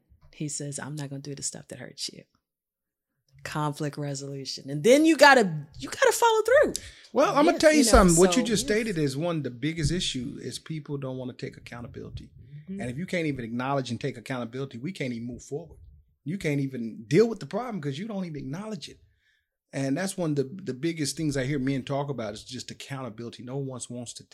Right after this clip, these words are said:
Speaker 2: no one wants to take accountability. And because of that, that stops the whole communication process. That stops the <laughs> flow of the emotions. And,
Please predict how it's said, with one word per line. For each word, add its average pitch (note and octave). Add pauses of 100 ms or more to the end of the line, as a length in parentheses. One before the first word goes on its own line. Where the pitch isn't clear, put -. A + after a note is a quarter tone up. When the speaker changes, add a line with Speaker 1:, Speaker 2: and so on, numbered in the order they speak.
(140)
Speaker 2:
no C#3
one C#3+
wants C3+
to B2+
take C3
accountability. - (640)
And G#2+
because C3
of C3
that, A2+
that A#2+
stops B2+
the A2+
whole B2
communication C#3+
process. D3+
That B2
stops -
the - (640)
<laughs> -
flow D#3
of C3
the B2+
emotions. D#3+ (800)
And, C3+